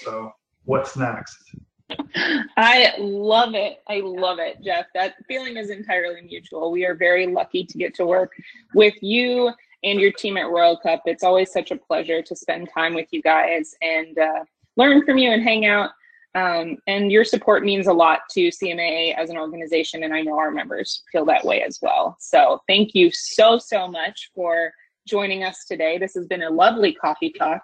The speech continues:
Speaker 2: I refrained from doing my Linda Richmond impression this entire time, which I think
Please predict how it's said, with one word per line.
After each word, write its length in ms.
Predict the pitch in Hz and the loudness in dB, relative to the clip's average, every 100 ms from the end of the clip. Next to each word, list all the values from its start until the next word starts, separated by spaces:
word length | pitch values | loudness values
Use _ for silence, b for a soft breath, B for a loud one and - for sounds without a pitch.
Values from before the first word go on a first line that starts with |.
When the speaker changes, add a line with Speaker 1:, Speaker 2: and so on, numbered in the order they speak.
| - | -4
Speaker 2:
I 140 | 165 | 0
refrained 760 | 170 190 190 - 220 240 302 311 | 2 2 0 0 4 4 2 -2
from 200 | - 214 | -6 -6
doing 300 | 190 185 180 | -4 -4 -6
my 180 | 180 170 170 | -10 -8 -8
Linda 240 | 175 175 | -6 -4
Richmond 600 | 165 175 - 160 170 - - | -2 -4 -6 -8 -6 -8 -6
impression 680 | 180 - 170 170 - 165 180 | -6 2 4 4 0 -2 2
this 220 | 180 - | 0 2
entire 640 | 185 190 - 214 339 294 202 | 2 0 0 2 4 4 2
time, 400 | - 165 165 175 | -2 -10 -10 -10
which 160 | 180 - | -10 -6
I 140 | 175 - | -6 -6
think 200 | 277 330 | -10 -10